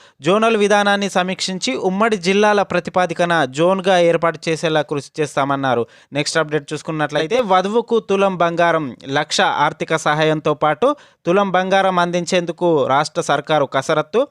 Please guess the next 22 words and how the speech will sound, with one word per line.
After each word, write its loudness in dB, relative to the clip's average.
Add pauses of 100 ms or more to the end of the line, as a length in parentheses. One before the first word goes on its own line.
(260)
మేనిఫెస్టోలో 0
ఇచ్చిన -2
ఇందిరమ్మ 0
కానుక -2
హామీ 0
అమలుకు 0
ప్రభుత్వం 0
సిద్ధమైంది. -2 (300)
నిరుపేద 0
ఆడపడుచులకు 0
వివాహ 2
సమయంలో 0 (300)
లక్ష -2
ఆర్థిక 0
సహాయంతో 0
పాటు 0
తులం 0
బంగారం 2
సైతం 0
అందించేందుకు 0 (300)
కసరత్తు -2
మొదలుపెట్టింది. -2